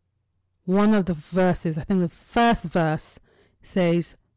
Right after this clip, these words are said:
"Do not wait until some deed of greatness you may do. Do not wait to shed your light afar.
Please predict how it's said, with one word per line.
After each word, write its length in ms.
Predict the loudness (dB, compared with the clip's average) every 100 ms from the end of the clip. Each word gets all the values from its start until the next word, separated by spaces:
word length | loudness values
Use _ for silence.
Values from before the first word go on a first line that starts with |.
| _ 0
"Do 140 | 2
not 240 | 4 2
wait 360 | 2 2 2 0
until 300 | 0 0 0
some 220 | -2 -2 0
deed 380 | 0 0 -2 -4
of 160 | -6 -2
greatness 600 | -2 -2 -2 -2 -4 -6
you 280 | -2 -2
may 260 | -2 -4 -6 -4
do. 420 | -2 0 -2 -6 -12 _ _ _ _ _ _ _ _ _ _ _
Do 140 | 0 2
not 220 | 2 2
wait 340 | 0 0 -2
to 80 | -6
shed 540 | -8 -6 -2 0 -2 -4
your 200 | -4 -2
light 400 | 0 -2 -4 -6 -14
afar. 560 | -10 -4 -2 -2 -6